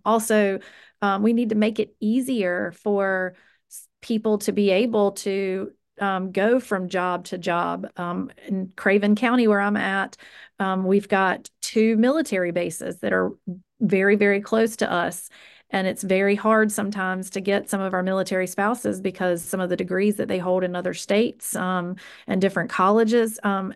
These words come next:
it, it, it's, it goes along with the teacher pay because they have to pay a lot of money to take those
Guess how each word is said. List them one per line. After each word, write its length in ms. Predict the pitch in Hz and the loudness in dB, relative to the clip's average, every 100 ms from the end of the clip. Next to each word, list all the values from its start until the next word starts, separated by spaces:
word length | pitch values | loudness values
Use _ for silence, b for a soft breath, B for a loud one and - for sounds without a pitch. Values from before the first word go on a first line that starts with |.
| - | -4
it, 200 | 196 - _ - | -4 -6 _ -16
it, 180 | - _ | -16 _
it's, 480 | 220 185 - - - b b b - _ _ _ _ _ _ | -2 -2 -4 -14 -16 b b b -20 _ _ _ _ _ _
it 160 | 226 214 | 2 6
goes 260 | 233 233 | 8 8
along 520 | 233 208 196 196 220 226 | 8 8 6 4 4 4
with 200 | 214 208 | 2 0
the 80 | |
teacher 360 | 208 220 208 202 | -2 -2 0 -2
pay 360 | 202 190 202 240 | -2 -2 -2 -2
because 560 | 220 202 202 190 185 | -4 0 0 0 -2
they 260 | 190 196 208 | -4 -2 -2
have 220 | 214 214 | -2 -8
to 160 | - 196 | -6 -8
pay 580 | - - 190 196 254 320 B B B B - | -6 -2 2 2 2 -2 B B B B 0
a 80 | 208 | 4
lot 180 | 202 196 | 6 4
of 100 | 196 | 2
money 320 | 196 202 220 | 2 2 2
to 120 | 220 | 0
take 380 | 208 - 202 214 | -6 0 0 2
those 240 | 208 185 | 0 0